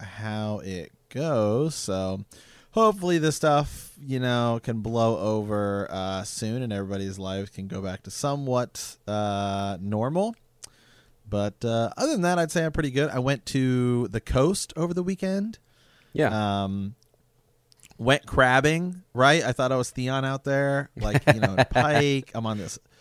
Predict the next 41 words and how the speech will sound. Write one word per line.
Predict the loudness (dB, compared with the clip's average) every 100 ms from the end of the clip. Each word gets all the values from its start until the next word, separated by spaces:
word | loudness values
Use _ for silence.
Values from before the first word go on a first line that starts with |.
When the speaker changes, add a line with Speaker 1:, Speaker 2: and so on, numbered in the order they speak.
| -10 -6 -4
Speaker 1:
you | -2
know, | 0
at | -2 -2
first | 0 2 4
I | 4
was | 4
like, | 2
"Is | 0
this | -4 -2
gonna | -4
be | -2
like | -4 -2
Deadliest | -4 -2 -6 -6
Catch, | -4 -4 -4 -8
right? | -6 -4 -4 -4
Are | -4
we, | -4 -4 -6 -6
what | -8 2 4
are | 6
we | 4
talking?" | 2 0 -2 -10 -20 -20 -10
Speaker 2:
Yeah, | 2 4
yeah, | 6 6
Speaker 1:
Well, | 8 8
Speaker 2:
yeah. | 6
Speaker 1:
I | 2
get | 4 4
Speaker 2:
Yeah. | 6
Speaker 1:
there | 6 8 6
and | 4 0
it's | -2
nothing | 0 2 0 -4
like | -4 -4
Deadliest | -6 -6 -8 -8
Catch. | -8 -6 -6 -6
We're |
on | -8
a | -6
rinky-dink | -8 -6 -6 -4 -4 -2
little | -2 0
boat. | 0 0 -2 -4 -8